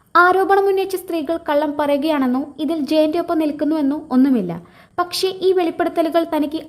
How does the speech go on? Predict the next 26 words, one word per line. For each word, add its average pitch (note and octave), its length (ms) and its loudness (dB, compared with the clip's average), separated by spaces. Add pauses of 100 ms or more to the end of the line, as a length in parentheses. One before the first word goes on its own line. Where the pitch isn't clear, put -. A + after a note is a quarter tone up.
(140)
ആശ്ചര്യമുണ്ടാക്കുന്നതാണ്. B3 1080 0 (540)
അതേപോലെ F#4+ 400 0 (120)
സിനിമാ D#4+ 320 2
രംഗത്ത് D#4+ 320 -2
നിന്നും D#4+ 180 -2 (160)
എനിക്ക് D4 240 0 (200)
ഇതുവരെ E4 320 0 (120)
മോശം D4+ 320 -2 (140)
അനുഭവങ്ങൾ C#4+ 360 0 (140)
ഒന്നും B3+ 240 4
തന്നെ C4 260 0
ഉണ്ടായിട്ടില്ല. A3+ 460 0 (520)
പിന്നെ F#4 240 2 (160)
എല്ലാ E4+ 180 2 (100)
സിനിമയിലും E4 440 2 (160)
എന്നെ D4 260 2
നായികയായാണ് C4 640 2
വിളിച്ചത്. A#3 380 0 (840)
അതിനാൽ F#4 260 4 (100)
പരിഗണന D#4 420 2 (140)
വ്യത്യസ്തമായിരിക്കും. C4 800 0 (360)
നല്ല F4 300 2
ഹോട്ടൽ F4 360 4
മുറികൾ C#4 320 2
ലഭിക്കും. F#3+ 320 -6 (760)
എൻ്റെ E4+ 200 2